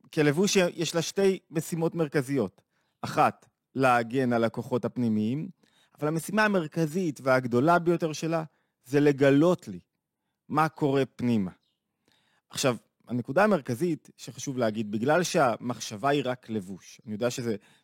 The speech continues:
זה קצת עמוק, תבינו את זה כי זה מופשט, זה לא עמוק, זה מופשט. ככל שמשהו יותר מופשט, הוא גם יותר עמוק. בגלל שהמחשבה היא רק לבוש,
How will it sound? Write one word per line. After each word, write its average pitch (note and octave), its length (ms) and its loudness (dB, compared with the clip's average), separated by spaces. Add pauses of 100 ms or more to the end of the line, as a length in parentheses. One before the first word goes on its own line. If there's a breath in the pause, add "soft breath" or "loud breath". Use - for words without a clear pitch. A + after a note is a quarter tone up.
(100)
זה A2+ 60 -12
קצת - 300 -2
עמוק, D3+ 280 0
תבינו C#3 300 -2
את D3+ 60 -4
זה D#3 80 -6
כי D#3 100 -12
זה B2+ 80 -4
מופשט, B2 560 0
זה A2+ 100 -10
לא C3+ 100 0
עמוק, C#3 240 -4
זה B2 80 -8
מופשט. A#2 520 -6 (220 soft breath)
ככל - 140 -4
שמשהו D3 320 -2
יותר C#3+ 120 0
מופשט, C#3 360 0
הוא A#2+ 60 -6
גם G#2+ 140 -2
יותר A2+ 220 -4
עמוק. A#2+ 300 -4 (640)
בגלל E3 140 4
שהמחשבה D#3 580 0
היא D#3 160 4
רק C#3+ 260 -4 (280)
לבוש, B2+ 600 -4